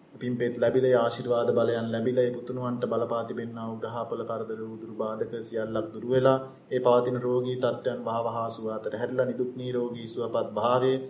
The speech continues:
ලැබේවා කියලා කවුරුත් සාදුකාරයක් පවත්වන්න. ඒ වගේම අද දවස් තුල විහාරස්ථානට පැමිණලා වස් ධර්ම දේශනාව ශ්‍රවණය කරලා, ඒ වගේම, අ,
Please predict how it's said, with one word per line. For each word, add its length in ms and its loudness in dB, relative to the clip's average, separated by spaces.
ලැබේවා 520 6
කියලා 180 0
කවුරුත් 300 0
සාදුකාරයක් 680 -2
පවත්වන්න. 680 -12
ඒ 120 8
වගේම 420 8
අද 120 2
දවස් 320 10
තුල 200 2
විහාරස්ථානට 800 0
පැමිණලා 520 0
වස් 200 0
ධර්ම 320 -4
දේශනාව 500 -6
ශ්‍රවණය 500 -4
කරලා, 540 6
ඒ 100 0
වගේම, 420 4
අ, 100 -2